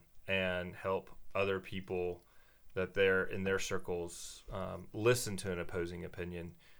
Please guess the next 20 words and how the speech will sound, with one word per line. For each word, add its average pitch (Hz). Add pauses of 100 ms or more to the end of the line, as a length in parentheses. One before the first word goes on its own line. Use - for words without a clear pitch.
(220)
and 92
value 95 (100)
that 92 (220)
people 101
have 95
different 110
viewpoints. - (520)
And 87 (440)
when 98
we 98
can 92
value 95
other 90
people's 90
viewpoints, 90
we 90
can 87
grow 82
as -
humans. -